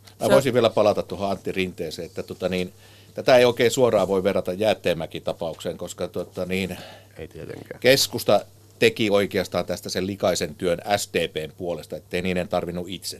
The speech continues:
Speaker 1: tehdä sitä. Se oli niinku, se odotti siellä nurkan takana ja väijyi. Rinteen suosio laski omien perus-, ö, keskuudessa niin paljon, että varmaan niinku moni siunasi illalla, että onneksi tää meni kepun piikki, ettei tarvinnut tovereiden itse tätä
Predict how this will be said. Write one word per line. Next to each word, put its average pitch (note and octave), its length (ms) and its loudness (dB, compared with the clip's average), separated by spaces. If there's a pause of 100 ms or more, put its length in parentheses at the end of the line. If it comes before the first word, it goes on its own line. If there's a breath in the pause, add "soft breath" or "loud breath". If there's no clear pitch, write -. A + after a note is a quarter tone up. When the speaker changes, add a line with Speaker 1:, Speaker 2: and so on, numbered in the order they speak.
(100)
Speaker 1:
tehdä - 300 -16
sitä. - 380 -18 (400 loud breath)
Se F#2+ 120 -4
oli F#2 140 2
niinku, F#2+ 240 -2
se G#2+ 260 0
odotti G#2+ 360 4
siellä F#2+ 240 0
nurkan G2 340 0
takana F2 300 -4
ja F2 160 -2
väijyi. F2 580 0 (460 soft breath)
Rinteen G#2 380 4
suosio A2 420 2
laski G2+ 280 0
omien F#2+ 280 0
perus-, F2+ 340 -4 (100)
ö, F#2+ 180 -8
keskuudessa G2+ 560 -2
niin G2+ 140 -2
paljon, F#2+ 180 0
että G2 180 -2 (320 loud breath)
varmaan A2 320 4
niinku G#2+ 180 -2
moni G#2+ 240 2
siunasi F#2+ 600 -2
illalla, F2+ 240 -4
että G2+ 160 -6
onneksi G2 260 -4
tää F#2 160 0
meni F#2+ 200 0
kepun G2+ 360 -2
piikki, F2 360 -4
ettei E2 240 -6
tarvinnut E2+ 360 -10
tovereiden F2 540 0
itse G2 260 -8
tätä D#2+ 340 -14